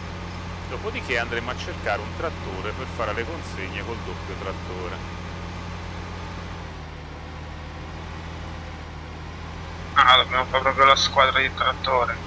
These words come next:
Speaker 1: Sì. Chissà se McAllister ha mai fatto saltare una casa.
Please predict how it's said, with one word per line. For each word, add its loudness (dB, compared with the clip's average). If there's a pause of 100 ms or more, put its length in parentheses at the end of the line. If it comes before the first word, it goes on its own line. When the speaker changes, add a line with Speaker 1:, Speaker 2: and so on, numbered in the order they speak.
(100)
Speaker 1:
Sì. 0 (380)
Chissà 0
se -4
McAllister -2
ha 0
mai 2
fatto -2
saltare 0
una -6
casa. -2